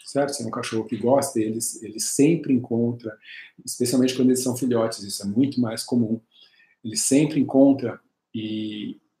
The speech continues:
esse padrão comportamental se repete, se repete, o que que você acha que vai acontecer na próxima vez que esse cachorro ver uma pessoa ou um outro cão? Ele vai criar aquela expectativa, ele vai ficar naquela expectativa,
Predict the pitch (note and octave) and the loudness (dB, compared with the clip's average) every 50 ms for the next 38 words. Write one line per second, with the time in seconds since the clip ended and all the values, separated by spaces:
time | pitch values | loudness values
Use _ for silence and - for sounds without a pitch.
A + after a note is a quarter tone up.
0 | _ _ _ - - - - A#2 - - B2 - - A#2+ G#2+ G2+ F#2+ A2+ A2+ C#3 | _ _ _ -18 -12 -8 -4 -2 0 0 -2 0 0 -2 -2 0 -2 -2 2 4
1 | D#3 D#3+ D3+ - - - - - - A2+ G#2 A#2 A2+ - A2+ G#2+ A2 A2 G#2+ - | 4 4 4 2 -2 -6 -10 -6 -6 -4 -4 -4 -6 -6 -8 -8 -8 -10 -12 -6
2 | - G#2 G2 G2 G2 - - _ _ _ _ _ _ - - - - F#2+ - - | -4 -4 -2 -4 -4 -8 -12 _ _ _ _ _ _ -12 -8 -6 -6 -6 -6 -2
3 | - C3 C#3 C#3+ C#3 C#3 - - - - - G#2 G2 - D3+ D#3+ D#3+ D#3+ - - | 4 6 6 6 6 4 -2 -6 -8 -8 -10 -12 -6 -2 0 0 0 -2 -6 -12
4 | - _ _ _ _ - C3+ - G#3+ G#3+ G#3+ - F3+ D3 C3+ - - B2 - - | -16 _ _ _ _ -8 -4 -4 -4 -4 0 2 4 4 4 4 2 -2 -4 -2
5 | B2 A#2 A2+ A2+ - B2+ A2+ A#2 A#2+ - - - E3 D#3+ D#3+ D3+ D3 - - - | -2 0 0 0 0 -2 -4 -2 -2 -2 0 2 2 2 0 -2 -4 -4 0 2
6 | D#3 D#3+ D#3+ E3+ F3 F3 E3+ - - - D#3 C#3+ C3 A#2 A#2+ A#2 A#2 - - A#2 | 6 6 8 8 8 6 4 2 0 0 0 0 0 0 0 -2 -2 -2 -4 -6
7 | - - - A2 - - - A2 G#2 A#2 B2 A#2+ - _ G#2+ G#2 G#2+ A2 G#2+ - | -6 -6 -6 -8 -8 -6 -4 -4 -4 -4 -8 -12 -10 _ -10 -8 -6 -8 -8 -10
8 | - _ _ _ _ _ _ _ _ _ _ _ _ _ _ _ _ _ _ _ | -16 _ _ _ _ _ _ _ _ _ _ _ _ _ _ _ _ _ _ _
9 | _ _ _ - A#2 A#2 G#2+ - A#2 G2 - - A#2 G#2+ G2+ G2 G2+ G2 - - | _ _ _ 0 0 0 0 0 -2 -2 -2 -2 -2 -2 -2 -4 -4 -6 -10 -8
10 | A2 A2 G#2+ G2+ G2 F#2+ - - - - F#2+ - - _ _ _ _ - _ _ | -6 -6 -4 -4 -6 -6 -8 -12 -16 -16 -18 -18 -18 _ _ _ _ -20 _ _
11 | C3 C3 C#3 B2 B2+ A2 A#2 A#2+ - - - _ _ _ _ _ _ _ _ _ | 2 2 4 6 6 4 4 2 -2 -6 -12 _ _ _ _ _ _ _ _ _
12 | _ _ _ _ - B2+ A#2 G#2+ G#2 F#2+ F#2+ - A2+ A2 B2+ - - C#3+ C#3 - | _ _ _ _ -2 0 2 2 2 0 0 0 -2 0 0 2 2 2 2 2
13 | F3+ F3+ - - D#3+ A2 - - A#2 G#2+ A2 A2+ A2+ G#2+ - - - - - - | -2 -4 0 0 0 0 -2 -6 -8 -8 -6 -6 -6 -6 -8 -12 -16 -10 -6 -4
14 | D3 D3+ G3+ G#3 F3+ C3 - - A#2 A2+ A2 G#2 - - A2 G2 - _ G#2 F#2 | -4 -2 0 0 -2 -2 -2 -4 -4 -4 -4 -4 -6 -10 -12 -14 -12 _ -12 -10
15 | - - - A#2 B2+ B2+ D#3+ D3+ - | -10 -2 0 2 2 2 2 0 -2